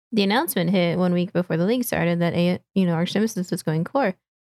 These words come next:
And a lot of people, I guess, assumed that the fine tuning on this would be, you know, something that happened. So there was a lot of the early, you know, they had to do lots of blanket wide nerfs on Arch Nemesis the very first time around.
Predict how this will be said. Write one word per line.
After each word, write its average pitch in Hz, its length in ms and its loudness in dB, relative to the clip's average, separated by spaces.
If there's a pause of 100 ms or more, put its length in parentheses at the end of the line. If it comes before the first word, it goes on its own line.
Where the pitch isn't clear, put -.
(120)
And 208 100 2
a 202 40 2
lot 202 140 2
of 220 100 -2
people, 190 340 0
I 180 100 2
guess, 175 220 -2
assumed 175 400 0
that 170 100 -2
the 175 80 -2
fine 170 260 0
tuning 214 300 0
on 165 140 0
this 175 180 -2
would 170 180 -4
be, 175 240 0
you 185 100 2
know, 160 200 0
something 170 440 0
that 160 160 -2
happened. 170 440 -2
So 165 140 -2
there 160 140 0
was 160 340 -4 (680)
a 208 80 2
lot 190 300 2
of 175 360 0
the 180 280 0
early, 185 340 2
you 196 120 0
know, 175 140 0
they 180 100 0
had 196 240 -2
to 175 200 -2 (320)
do 160 320 -2 (140)
lots 185 320 0
of 135 140 -8
blanket - 360 0
wide 175 220 0
nerfs 170 340 0
on 175 100 2
Arch 170 160 -2
Nemesis 175 460 -2
the 175 120 -2
very 170 180 0
first 170 280 -4
time 175 180 -2
around. 202 260 -4